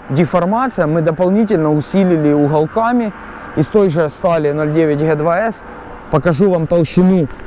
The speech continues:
Вот вам толщина десятка, э, вот этих вот уголков. Вот, как видите, даже вот здесь, свар-, там, где сварной момент,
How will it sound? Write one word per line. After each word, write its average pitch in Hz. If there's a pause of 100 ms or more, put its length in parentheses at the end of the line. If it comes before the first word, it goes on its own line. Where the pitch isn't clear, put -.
(340)
Вот 160
вам 156
толщина 165 (1800)
десятка, 160 (1040)
э, 131 (680)
вот 156
этих 165
вот 160
уголков. 160 (1040)
Вот, 147
как 151
видите, 180
даже 151 (360)
вот 156
здесь, 147
свар-, 160 (120)
там, 165
где 147
сварной 170
момент, 160